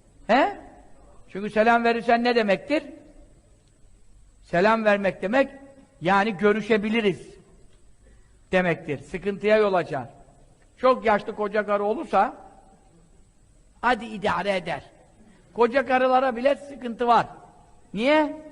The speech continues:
"Her düşenin bir kapanı olur." demiş. Tabii. Ne yaptı koca karıyı? Torunu doktora götürdü, yaşlı neneyi.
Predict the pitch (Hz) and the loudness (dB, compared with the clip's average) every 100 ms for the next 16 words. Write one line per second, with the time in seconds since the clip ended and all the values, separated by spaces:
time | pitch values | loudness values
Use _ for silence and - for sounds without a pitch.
0 | - - 208 254 233 185 214 254 226 220 | -14 -2 2 2 -2 -4 -4 -2 -2 -2
1 | 202 196 233 254 247 208 139 117 - - | 2 2 2 -2 -2 -4 -4 -8 -18 -20
2 | - _ _ - - - - - - - | -20 _ _ -20 -20 -20 -20 -20 -20 -8
3 | 135 170 247 240 208 151 - - - - | -2 4 6 6 2 -4 -12 -20 -20 -20
4 | - - _ - _ - - - _ _ | -20 -20 _ -20 _ -20 -20 -20 _ _
5 | _ _ - 180 208 208 202 208 202 185 | _ _ -6 0 2 0 -4 -4 -2 0
6 | 202 262 302 - - - - - _ _ | 2 0 -4 -8 -20 -20 -20 -20 _ _
7 | _ _ _ _ _ _ _ - _ _ | _ _ _ _ _ _ _ -20 _ _
8 | - 208 220 220 214 214 214 226 202 208 | -2 2 2 0 -2 0 2 2 0 -4
9 | 202 196 202 349 - - - - - 185 | -4 -8 -6 -6 -8 -18 -20 -14 0 0
10 | 190 208 196 202 240 403 | 0 -4 -4 -2 -2 -4